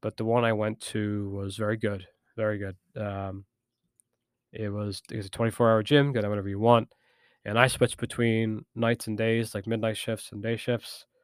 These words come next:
So it's nice to be able to, like, leave and just be able to go to the gym whenever you want, especially in your off days when you're trying to stay on your midnight routine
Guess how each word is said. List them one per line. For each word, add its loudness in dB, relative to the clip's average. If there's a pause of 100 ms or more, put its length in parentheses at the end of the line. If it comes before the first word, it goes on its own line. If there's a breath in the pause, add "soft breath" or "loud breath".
(1400 soft breath)
So 8
it's 6
nice 10
to -10
be 6
able 8
to, 4
like, 2
leave 6 (1200 loud breath)
and -4
just -8
be 0
able 0
to -8
go 0
to 0
the -4
gym -4
whenever -4
you -4
want, -6
especially -2
in 2
your 6
off 2
days -2
when -6
you're -6
trying 2
to -4
stay -2
on 0
your -4
midnight -4
routine -4